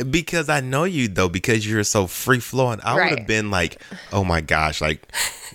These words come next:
Speaker 1: we're gonna end up driving around for thirty minutes 'cause she hasn't planned out where we're gonna park at to actually get to the place."
Speaker 2: That's true. <laughs> I don't do that. <laughs>
Speaker 1: Like, that's why I'm, I'm like,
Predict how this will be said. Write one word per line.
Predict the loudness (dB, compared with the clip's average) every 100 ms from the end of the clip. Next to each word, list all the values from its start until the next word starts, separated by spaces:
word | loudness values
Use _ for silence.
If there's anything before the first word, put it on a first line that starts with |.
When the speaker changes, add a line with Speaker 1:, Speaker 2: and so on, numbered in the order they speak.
| -20 -8
Speaker 1:
we're | 0 2
gonna | 2 2
end | 0
up | 0 0
driving | 2 2 2
around | 0 0 0
for | -2
thirty | 2 4 4
minutes | 2 -2 0
'cause | 0 0 -2
she | -2
hasn't | 2 2 0 -2
planned | 0 0 0
out | 0 2
where | 0
we're | 2 0
gonna | -2
park | 2 2 2 0
at | -2
to | 0
actually | 0 0 -2
get | 0 0
to | -2
the | -4
place." | 0 2 0 -2 -2 0
Speaker 2:
That's | -2 0
true. | 0 0 0 -4
<laughs> | -6 2
I | 2
don't | 2 -2
do | 0
that. | 0 0
<laughs> | -6 -8
Speaker 1:
Like, | 0 4 4 0 0
that's | 2 2
why | 0 0 2 2 0 0
I'm, | -2 0 2
I'm | 2 2
like, | 0 0